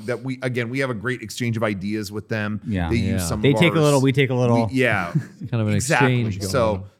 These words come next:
Speaker 1: just kind of a tribute to that. But that, yeah, that's just leftover stuff from the, from the last time we ran 'em. First come, first serve. So
Speaker 2: Get it
Speaker 1: pick
Speaker 2: while
Speaker 1: that
Speaker 2: it's
Speaker 1: up
Speaker 2: hot.
Speaker 1: while you can. And as always,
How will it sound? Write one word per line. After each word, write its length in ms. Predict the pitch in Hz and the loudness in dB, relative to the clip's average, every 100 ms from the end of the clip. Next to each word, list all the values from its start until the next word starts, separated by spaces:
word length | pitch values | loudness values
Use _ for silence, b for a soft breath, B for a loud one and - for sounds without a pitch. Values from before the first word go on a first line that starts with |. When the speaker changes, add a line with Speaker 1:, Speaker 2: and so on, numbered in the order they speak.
| - | -10
Speaker 1:
just 160 | 190 | -4
kind 100 | 202 165 | -2 0
of 20 | |
a 80 | 127 | 0
tribute 320 | 160 143 127 | 0 0 -4
to 100 | 127 | 0
that. 240 | 120 117 | 2 2
But 140 | 98 117 | 0 0
that, 180 | 180 151 | 0 4
yeah, 160 | 156 | 2
that's 220 | 123 190 | 4 0
just 240 | - 240 - | 0 -2 0
leftover 400 | 190 160 190 160 | 0 2 0 0
stuff 340 | - 165 156 | -2 -4 -2
from 200 | 160 131 | -2 -2
the, 100 | 123 98 _ | -4 -8 _
from 160 | - 123 | -6 -4
the 40 | 113 | -2
last 220 | 120 - | -6 -6
time 100 | 113 | -6
we 80 | 101 | -4
ran 240 | 107 120 | -2 0
'em. 160 | 101 85 b b | -2 -4 b b
First 220 | 113 107 | -4 -2
come, 140 | 120 92 | -4 -6
first 260 | 92 90 | -8 -12
serve. 200 | 87 78 | -12 -14
So 60 | - | 2
Speaker 2:
Get 100 | 135 | 4
it 40 | |
Speaker 1:
pick 40 | 165 | 6
Speaker 2:
while 200 | 165 160 | 6 4
Speaker 1:
that 40 | 101 | 2
Speaker 2:
it's 60 | |
Speaker 1:
up 100 | 92 | -6
Speaker 2:
hot. 320 | - 139 95 - | 0 2 2 -2
Speaker 1:
while 140 | 98 92 | -10 -10
you 80 | |
can. 460 | 87 - 95 85 76 - _ _ - 131 220 | -12 -10 -8 -8 -12 -18 _ _ -18 -16 -4
And 220 | 131 135 | 0 0
as 100 | 120 | 0
always, 480 | 135 143 135 123 | 0 0 0 -2